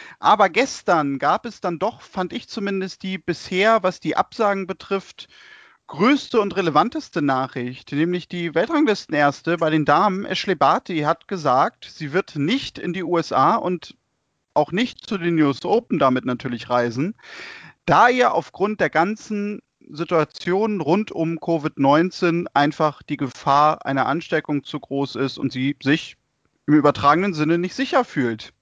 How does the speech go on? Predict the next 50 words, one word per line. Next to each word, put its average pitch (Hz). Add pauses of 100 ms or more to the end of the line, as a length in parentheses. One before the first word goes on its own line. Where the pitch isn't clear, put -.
(1120)
Und - (180)
da 175
kommen 214
wir 214
vielleicht 196
auch 185
gleich 247
noch 240
zu, 247
es 214
gab 185
dann 202
ja 196
noch 190
diese 180 (120)
Entry-Lists 202
auch 170
für 175
Cincinnati, 185
da -
reden 175
wir 202
wahrscheinlich 190
gleich 190
nochmal 180
drüber, 175
da 160
lässt 170
sich 185
ja 175
auch, 165 (340)
finde 190
ich 208
zumindest, 185
viel 233
schon 208
mal 196
ein 185
bisschen 180
ableiten. 135
Aber 160
erstmal 185
Ashley 185
Barty 202 (240)
war 143
für 185
mich 214
eigentlich 196
so 220 (340)
die, 175